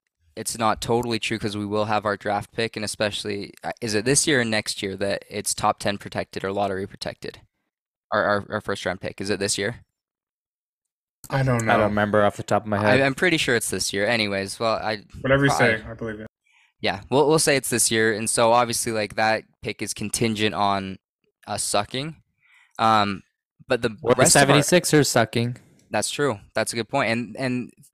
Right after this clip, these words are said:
Speaker 1: in years fu-, in years, you know, in advance in the future, it's not, our picks aren't contingent on us sucking. It's contingent on other teams sucking, which is kind of
Speaker 2: Yeah.
Speaker 1: a nice thing to have, where we can continue to
Speaker 3: Right.
Speaker 1: build and make progress and not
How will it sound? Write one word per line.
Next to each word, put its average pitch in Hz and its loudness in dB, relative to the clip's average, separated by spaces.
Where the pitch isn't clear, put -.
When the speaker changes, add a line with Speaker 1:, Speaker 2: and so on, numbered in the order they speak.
Speaker 1:
in 117 -6
years 123 0
fu-, 139 0
in 110 -2
years, 113 -2
you 110 -6
know, 107 2
in 104 0
advance 104 -2
in 104 -8
the 104 -6
future, 104 -4
it's 101 -2
not, 135 0
our 120 2
picks 165 -2
aren't 147 -2
contingent 120 -4
on 104 -2
us 107 -2
sucking. 95 -4
It's 95 -8
contingent 110 -2
on 101 0
other 101 -2
teams 98 -8
sucking, 92 -6
which 104 -4
is 107 -2
kind 110 -2
of 101 0
Speaker 2:
Yeah. 104 -2
Speaker 1:
a - -2
nice 98 -4
thing 98 -6
to 90 -6
have, 92 -4
where 98 -4
we 107 -2
can 113 -6
continue 101 -6
to 104 4
Speaker 3:
Right. 101 6
Speaker 1:
build 107 2
and 104 -8
make 101 -6
progress 104 0
and 98 -10
not 95 -2